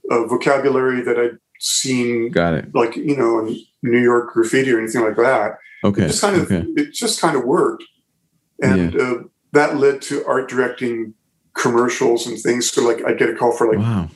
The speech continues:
Speaker 1: Post Honeycomb with M C Hammer refraction cards inside, and they would say, "Yeah, we want that hip hop look that you do."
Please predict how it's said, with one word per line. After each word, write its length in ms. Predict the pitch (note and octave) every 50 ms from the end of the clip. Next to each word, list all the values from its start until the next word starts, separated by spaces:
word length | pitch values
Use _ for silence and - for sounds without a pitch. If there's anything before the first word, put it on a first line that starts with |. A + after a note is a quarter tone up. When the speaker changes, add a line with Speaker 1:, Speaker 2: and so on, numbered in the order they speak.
| _ _
Speaker 1:
Post 320 | - - D#3 D3+ - -
Honeycomb 720 | - - E3 E3 E3 D#3+ - D#3+ C#3+ C3+ B2+ B2+ A#2 A#2
with 200 | A#2 A#2 A2+ - - _ _ _ _ _ _ _ _
M 160 | - D#3 D#3+ D#3+
C 220 | - - E3 C#3+
Hammer 400 | B2 C3 D3 C#3+ C#3+ C#3+ C3 C3
refraction 640 | A#2 A#2+ B2 - - C#3 C#3 C#3 C#3 - - D3+ C3+
cards 400 | B2 - C3 A#2+ A#2+ A#2 A2 -
inside, 580 | A#2+ A#2 - - D3+ C#3 C3+ C3 B2 A2 G2+ - - _ _ _ _ _ _ _ _
and 160 | - A#2+ B2
they 80 | B2+ B2
would 120 | A#2 A#2
say, 140 | - - C3+ A#2+
"Yeah, 180 | C#3+ E3+ F3
we 100 | D3 D#3
want 200 | D3+ D#3+ E3 D#3+
that 140 | D#3 C#3+ C3+
hip 160 | D3 E3+ E3
hop 200 | - D#3+ D3+ D3+
look 220 | C3 B2 A#2 - -
that 180 | A2+ A2 G#2+
you 100 | A2+ A2
do." 320 | - A2+ A2 G2+ - -